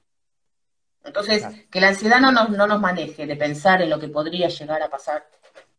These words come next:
Speaker 1: Digamos, quedémonos con, con la realidad que hay hoy. Hablemos por teléfono. Mira, yo el otro día se lo decía a una paciente. Estamos,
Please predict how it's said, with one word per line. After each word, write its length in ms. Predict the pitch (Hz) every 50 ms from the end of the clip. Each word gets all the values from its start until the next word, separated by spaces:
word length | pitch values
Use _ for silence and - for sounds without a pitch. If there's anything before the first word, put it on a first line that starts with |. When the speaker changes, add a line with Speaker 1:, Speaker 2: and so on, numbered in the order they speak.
| _ _ _ _ _ _ _
Speaker 1:
Digamos, 380 | - 123 117 117 110 - - _ _ _ _ _ _ _ _ _
quedémonos 500 | - 170 185 220 240 240 233 233 226 226
con, 260 | - 220 190 185 - - - _ _ _
con 180 | - 165 156 156
la 120 | 147 147
realidad 380 | 151 160 156 160 165 175 190 190
que 80 | 190
hay 160 | 175 160 147 131
hoy. 200 | 113 104 - - _ _ _ _ _ _ _ _ _ _
Hablemos 320 | - 165 185 196 196 190 -
por 140 | - 165 165
teléfono. 500 | - 185 196 240 240 226 233 202 190 190
Mira, 160 | 208 208 190
yo 120 | 190 - 285
el 40 | 285
otro 120 | 294 269 262
día 200 | 269 285 277 262
se 120 | - - 208
lo 60 | 190
decía 360 | 180 180 - 214 214 208 208 - - _ _ _ _ - _ _ _ _
a 100 | - 139
una 160 | 143 180 175 175
paciente. 520 | 160 151 - 143 131 127 123 123 123 - _ _ _ _ _ _ _ _ _ _ _ _ _ _ _ _ _
Estamos, 720 | - 214 214 - 214 262 269 277 285 294 294 285 285 -